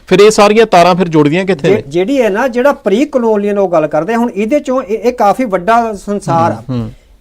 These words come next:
Speaker 2: ਅ, ਅਰਵਿੰਦ ਪਾਲ ਸਿੰਘ ਮੰਡੇਰ, ਉਹ ਅਮਰੀਕਾ
Speaker 1: ਜੀ,
Speaker 2: ਦੀ
Speaker 1: ਜੀ।
Speaker 2: ਯੂਨੀਵਰਸਿਟੀ 'ਚ ਆ, ਹਨਾ?
Speaker 1: ਹੂੰ, ਹੂੰ।
Speaker 2: ਉਹਨੇ ਸਿੱਖਾਂ ਦੇ, ਉਹਦੇ ਬਾਰੇ
Speaker 1: ਬਿਲਕੁਲ।
Speaker 2: ਕਾਨਸੈਪਟ ਬਾਰੇ ਕਿਤਾਬ ਲਿਖੀ ਹੈ ਕਿ ਆ, ਹੁਣ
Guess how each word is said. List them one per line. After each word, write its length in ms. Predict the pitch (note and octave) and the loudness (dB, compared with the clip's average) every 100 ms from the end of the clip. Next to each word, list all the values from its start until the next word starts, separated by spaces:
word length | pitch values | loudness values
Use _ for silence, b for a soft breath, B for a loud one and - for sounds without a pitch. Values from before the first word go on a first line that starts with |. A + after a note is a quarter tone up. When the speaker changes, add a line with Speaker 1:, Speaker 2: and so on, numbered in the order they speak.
| _ F#3+ | _ -4
Speaker 2:
ਅ, 160 | G#3 A3 F3 | -4 -2 0
ਅਰਵਿੰਦ 300 | G#3 A#3 C4 | 0 0 -2
ਪਾਲ 340 | B3+ G#3+ G3 G3+ | 0 2 2 2
ਸਿੰਘ 240 | B3 B3+ | -2 -4
ਮੰਡੇਰ, 480 | G3+ D#3+ D#3+ E3+ G#3 | -4 -2 0 0 0
ਉਹ 300 | G3 F#3 G3+ | -2 -2 0
ਅਮਰੀਕਾ 360 | F#3 E3+ - | 2 2 2
Speaker 1:
ਜੀ, 80 | G3 | 2
Speaker 2:
ਦੀ 60 | G3+ | 0
Speaker 1:
ਜੀ। 60 | |
Speaker 2:
ਯੂਨੀਵਰਸਿਟੀ 460 | F#3+ A#3 G3+ - F3 | -2 0 -2 -2 -8
'ਚ 100 | C#3 | -10
ਆ, 140 | A#2 | -12
ਹਨਾ? 80 | E3 | -8
Speaker 1:
ਹੂੰ, 180 | B2 A2 | -6 -6
ਹੂੰ। 260 | G#2+ G2+ A3 | -6 -4 -2
Speaker 2:
ਉਹਨੇ 200 | D4 D#4 | 0 0
ਸਿੱਖਾਂ 440 | B3 - A3+ A#3 | -4 -6 -6 -2
ਦੇ, 180 | A3+ A#3 | 0 0
ਉਹਦੇ 180 | A#3 B3 | 0 2
ਬਾਰੇ 280 | F3 F3 | 2 0
Speaker 1:
ਬਿਲਕੁਲ। 280 | G3+ G3 D3 | 0 0 0
Speaker 2:
ਕਾਨਸੈਪਟ 200 | D#3+ D#3+ | -2 -2
ਬਾਰੇ 280 | D#3 D3 F#3+ | -2 -2 -2
ਕਿਤਾਬ 380 | G#3 F3+ F3+ F3 | -2 0 2 0
ਲਿਖੀ 340 | D3 - C3 | -4 -8 -8
ਹੈ 60 | C#3+ | -8
ਕਿ 200 | G#3 G3 | -4 -4
ਆ, 100 | D3+ b b - | -4 b b -4
ਹੁਣ 180 | A3+ C4+ | -2 2